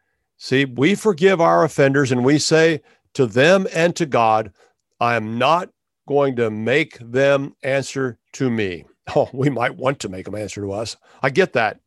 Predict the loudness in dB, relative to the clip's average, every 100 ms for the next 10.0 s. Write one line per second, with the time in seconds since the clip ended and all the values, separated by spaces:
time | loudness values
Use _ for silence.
0 | _ _ _ _ 0 4 4 4 4 2
1 | 0 -4 -2 0 2 2 2 2 2 4
2 | 4 2 0 -2 -2 -2 -6 _ _ -4
3 | -2 -4 -4 -2 -2 0 -2 -4 -8 -4
4 | -4 -2 0 -2 -4 _ _ -20 _ -12
5 | -4 -4 -4 0 0 2 0 2 2 2
6 | 2 0 -2 -6 -6 -6 -6 -6 -6 -6
7 | -12 _ _ _ _ _ _ -10 -6 -2
8 | -2 -2 -2 -2 -2 -4 -14 -16 -4 -2
9 | -2 -6 -6 -2 0 0 -2 -4 -10 -20